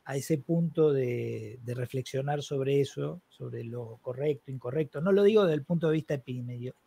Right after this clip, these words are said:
epime-, ah, perdón, epidemiológico, que no es mi ámbito de, de conocimiento,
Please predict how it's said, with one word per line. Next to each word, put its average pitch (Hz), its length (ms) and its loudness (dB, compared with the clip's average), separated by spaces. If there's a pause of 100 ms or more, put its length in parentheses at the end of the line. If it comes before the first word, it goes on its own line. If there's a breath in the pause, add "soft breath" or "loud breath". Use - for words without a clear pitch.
(160)
epime-, 143 920 -4 (220)
ah, 135 100 -12 (160)
perdón, 110 280 -18 (560)
epidemiológico, 170 1400 4
que 131 100 -6
no 127 180 -4
es 147 140 -4
mi 135 420 -4
ámbito 135 380 -6
de, 113 340 -8 (140)
de 120 200 -14
conocimiento, 143 960 -4